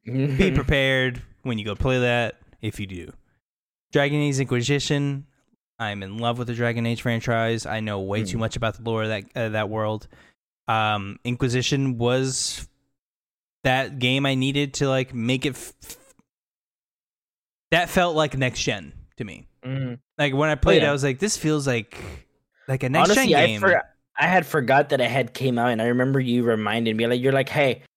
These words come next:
Speaker 2: guess what's out?" And I was like, "What?" And you were like, "Dragon Age." I was like, "What?"
Speaker 1: Mm-hmm.
Speaker 2: I was like, "I, I need to go get that right
Speaker 1: I
Speaker 2: now."
Speaker 1: was so happy. I, I played, I <laughs> play-, I did, I, everything stopped,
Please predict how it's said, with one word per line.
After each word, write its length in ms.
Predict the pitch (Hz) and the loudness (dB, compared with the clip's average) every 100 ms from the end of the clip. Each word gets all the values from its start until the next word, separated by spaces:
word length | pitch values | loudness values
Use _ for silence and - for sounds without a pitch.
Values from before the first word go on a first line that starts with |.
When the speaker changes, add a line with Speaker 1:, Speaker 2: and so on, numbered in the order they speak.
| - | -4
Speaker 2:
guess 180 | 127 | 0
what's 160 | 143 107 | 2 2
out?" 200 | 98 123 | 2 2
And 80 | 113 | 2
I 40 | |
was 120 | 104 | -2
like, 140 | 107 92 _ _ | -6 -12 _ _
"What?" 460 | 104 104 110 90 - _ | -10 -4 -2 -4 -8 _
And 80 | 113 | 0
you 60 | 123 | 2
were 40 | |
like, 280 | 120 113 - | 2 0 -8
"Dragon 520 | - 110 104 104 98 | -6 0 2 0 -2
Age." 200 | 95 95 | -6 -6
I 60 | 110 | -4
was 160 | 113 117 | -4 -2
like, 200 | 117 - _ _ _ - | -6 -6 _ _ _ -10
"What?" 420 | 117 123 143 359 415 415 _ _ - | -4 0 2 2 0 -8 _ _ -6
Speaker 1:
Mm-hmm. 340 | 160 131 113 | -4 -2 0
Speaker 2:
I 40 | 156 | 4
was 180 | 160 | 6
like, 200 | 156 160 123 | 6 4 4
"I, 220 | 185 214 | 6 6
I 120 | 175 | 6
need 140 | 208 233 | 6 4
to 60 | |
go 140 | 156 151 | 4 4
get 200 | 170 170 | 4 6
that 140 | 185 | 6
right 120 | 190 | 8
Speaker 1:
I 20 | 220 | 6
Speaker 2:
now." 240 | 277 370 | 6 4
Speaker 1:
was 160 | 180 156 | 4 0
so 140 | 101 | -4
happy. 520 | 92 92 - 98 98 - | -6 -10 -10 -12 -12 -6
I, 360 | 131 135 123 | -2 0 0
I 40 | 139 | -2
played, 460 | 135 147 135 120 - - | 0 0 0 -4 -14 -4
I 240 | 139 - | -4 -4
<laughs> 40 | - | -4
play-, 320 | - - 147 - - _ _ 139 | -6 -4 -8 -12 -20 _ _ -4
I 60 | |
did, 200 | 131 165 - | -4 -4 -2
I, 160 | 135 135 - _ _ | -4 -4 -14 _ _
everything 380 | 160 175 190 190 | 0 2 0 0
stopped, 420 | - 160 - - | 0 -2 -4 -14